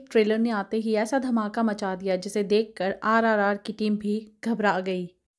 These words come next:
केजीएफ़ के पहले ट्रेलर में सिर्फ यश का ही इंट्रोडक्शन दिया गया था। अब इस दूसरे ट्रेलर में संजय दत्त और रवीना टंडन के रोल का भी खुलासा हो गया है। केजीएफ़ टू में संजय दत्त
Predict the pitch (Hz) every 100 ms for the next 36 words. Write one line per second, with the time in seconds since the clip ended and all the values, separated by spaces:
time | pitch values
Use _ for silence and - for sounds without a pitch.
0 | _ - 269 269 311 302 302 277 262 285
1 | 294 269 254 247 254 254 233 226 214 220
2 | 247 - 247 233 226 226 240 226 214 208
3 | 202 - 220 202 196 196 190 190 208 208
4 | - _ _ - 277 269 285 311 - 285
5 | 285 302 294 226 196 208 202 202 208 _
6 | _ _ _ - 247 233 247 220 208 208
7 | - 220 220 220 226 226 220 196 202 190
8 | 202 196 196 196 190 208 - _ - 226
9 | 202 208 202 185 185 190 196 208 202 -
10 | _ _ 294 294 349 339 - 302 302 311
11 | 269 262 277 269 277